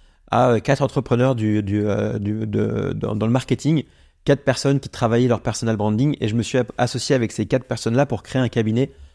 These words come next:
en deux mille dix-neuf, euh, qui, euh, qui a fait un peu parler, euh, sur les réseaux sociaux. Euh, j'ai été président de ce truc-là pendant un an,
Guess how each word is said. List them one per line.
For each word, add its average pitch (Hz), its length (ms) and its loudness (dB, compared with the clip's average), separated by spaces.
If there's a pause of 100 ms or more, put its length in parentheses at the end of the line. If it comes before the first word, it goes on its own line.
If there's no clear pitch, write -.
(240)
en 147 100 4
deux 139 120 4
mille 127 120 2
dix-neuf, 113 480 -2 (500)
euh, 104 640 2
qui, 123 400 0
euh, 107 220 2
qui 117 140 -4
a 104 40 -2
fait 131 220 2
un 117 100 2
peu 127 120 -2
parler, 120 360 2
euh, 110 160 2
sur - 140 -6
les 110 100 2
réseaux 113 240 2
sociaux. 160 400 -2 (500)
Euh, 104 800 0 (100)
j'ai 104 200 0
été 123 180 2
président 135 380 0
de 131 80 -2
ce 120 80 -2
truc-là 131 320 0
pendant 104 300 0
un 107 120 2
an, 156 220 -2